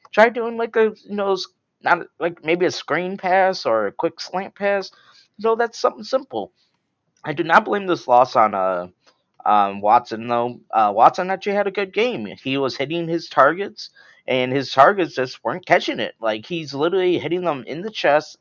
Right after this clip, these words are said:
in the hands, and he's throwing good, you know, throwing good, good footballs, and they're just dropping it for whatever reason. And it just almost seemed like, you know, like, N F L called him up. He was like, "Hey, drop this touchdown pass."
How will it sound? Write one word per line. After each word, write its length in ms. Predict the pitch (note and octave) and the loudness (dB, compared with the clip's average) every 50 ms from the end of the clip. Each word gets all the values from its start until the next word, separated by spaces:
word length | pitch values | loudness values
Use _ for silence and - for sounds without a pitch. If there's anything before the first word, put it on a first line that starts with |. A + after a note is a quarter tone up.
| - | -12
in 140 | A2 C#3 F3+ | -10 -6 -4
the 80 | G#3+ G#3 | -4 -4
hands, 520 | F#3 F3+ D3+ C#3 C#3 C3 C#3 D3 - - _ _ _ _ _ _ _ _ _ _ - | -2 -4 -4 -4 -4 -6 -8 -10 -18 -20 _ _ _ _ _ _ _ _ _ _ -6
and 140 | A#2+ B2 B2+ | -4 -4 -2
he's 280 | B2+ B2+ A2+ - - - _ | -4 -4 -6 -8 -10 -8 _
throwing 440 | - A#2+ C3+ E3+ F3 F3 D#3+ - - _ _ _ _ - | -2 0 0 0 -4 -8 -10 -16 -20 _ _ _ _ -4
good, 260 | - - F3+ F#3+ - _ _ _ | -2 -2 -2 -4 -8 _ _ _
you 100 | - C3 | -8 -4
know, 220 | A#2 A2 A2 G#2 - - | -2 -2 -2 -2 -4 -2
throwing 340 | - C3+ C#3+ D3+ D#3+ E3 E3 | -2 -2 0 -2 -4 -8 -6
good, 220 | - F#3 F3+ - | -6 -6 -6 -2
good 200 | - D3 E3+ F3 | 0 0 0 0
footballs, 580 | - - G#3+ - - A#2+ A#2+ A#2 A#2 C3 C#3+ - _ _ _ _ _ _ - | 0 0 0 2 4 6 6 6 6 4 -2 -8 _ _ _ _ _ _ -6
and 240 | A#2+ C3 C3+ C3+ C3+ | -4 -2 -2 -2 -4
they're 80 | C#3+ D3 | -6 -4
just 260 | D3 G3+ F3+ - - | -4 -4 -4 0 2
dropping 340 | D3+ E3+ A3 - - C#4+ C3 | 2 2 2 2 0 -2 -2
it 120 | G#2 - | -2 -2
for 280 | - - B2+ A2+ A#2 A#2 | -2 -2 -2 -2 -2 0
whatever 380 | A#2+ B2 B2+ C#3+ D#3 E3+ F#3 F#3 | 0 2 2 2 2 2 0 -4
reason. 520 | F3+ G3+ A#3+ D4 D4 - - E2 D2+ - _ _ _ _ _ _ _ - | -6 -6 -6 -8 -6 -6 -8 -10 -10 -14 _ _ _ _ _ _ _ -2
And 200 | B2 C#3 D3+ D#3 | 0 0 2 2
it 100 | D#3+ D3 | 0 0
just 200 | D3+ F3+ F3 F3+ | -2 -2 0 2
almost 300 | F3+ E3+ F3 F3 E3 - | 2 2 2 0 -2 -2
seemed 280 | F3+ F3+ E3+ E3+ D#3+ D#3+ | -4 -4 -4 -2 0 2
like, 240 | D#3 D3+ C#3+ C#3+ - _ | 2 2 0 -2 -8 _
you 120 | D3+ C#3 | -8 -6
know, 380 | B2 B2 B2+ B2+ B2+ B2+ - - _ _ _ _ _ _ _ - | -4 -2 0 0 0 -2 -4 -8 _ _ _ _ _ _ _ -10
like, 200 | - C#3 C3+ A2+ _ _ _ _ - | -10 -10 -10 -10 _ _ _ _ -2
N 140 | C3 D3+ D3+ | 0 0 0
F 160 | C3+ - - | 0 4 6
L 180 | D3+ D#3+ E3 C3+ | 6 6 6 6
called 260 | - - D3 D3+ C#3+ | 8 10 10 10 10
him 120 | C#3+ C#3+ | 8 4
up. 220 | E3+ F3+ F#3 C#3+ C3 | 4 4 2 2 -2
He 100 | G#2 G#2+ | -6 -8
was 160 | G#2 G#2 - | -8 -6 -6
like, 160 | G2+ F#2 - | -6 -4 0
"Hey, 200 | C#3+ C#3+ B2 G2 E2+ - - | 2 2 2 2 0 -2 0
drop 240 | B2 A#2 B2 - | 2 2 2 0
this 160 | - A#2 G2+ - | -2 -12 -8 -4
touchdown 420 | - C3+ C#3 - - E2+ E2 - | -4 -4 -4 -4 -6 -10 -10 -10
pass." 320 | - G2 E2 D2+ C2 - | -8 -6 -6 -6 -8 -10